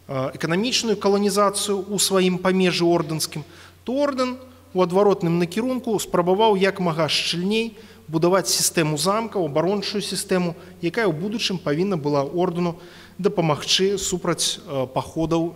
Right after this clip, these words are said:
вялікіх князёў літоўскіх. А, больш за тое, самі па сабе паходы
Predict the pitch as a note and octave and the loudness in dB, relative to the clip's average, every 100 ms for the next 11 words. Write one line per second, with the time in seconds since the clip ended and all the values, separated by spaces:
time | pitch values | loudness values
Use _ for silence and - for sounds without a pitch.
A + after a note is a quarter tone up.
0 | - C#3 C#3+ C#3+ C#3+ - C3+ C3 B2+ A#2+ | -6 -2 -2 -2 -8 -10 -6 -6 -4 -6
1 | A#2+ A#2+ - - - - - - - - | -10 -12 -14 -16 -18 -20 -20 -20 -18 -18
2 | - - - - - C#3 C3+ C#3+ D#3+ C#4+ | -18 -20 -20 -20 -10 -4 -2 -4 -2 0
3 | C#4+ G#3 G#3 G#3 B3+ C4+ B3+ A#3+ E3+ - | 0 0 0 0 -2 0 0 -2 -6 -2
4 | A#3 B3 F#3 F3+ F#3+ F3+ G#3+ F#3+ D#3 B2+ | -2 -2 -2 -2 -2 -2 2 2 2 -4
5 | - - - - - - - - - - | -14 -20 -20 -20 -20 -20 -20 -20 -20 -20
6 | - - - E3 - G#3+ G3 C3+ A#2 | -20 -20 -6 -4 -2 2 4 4 -2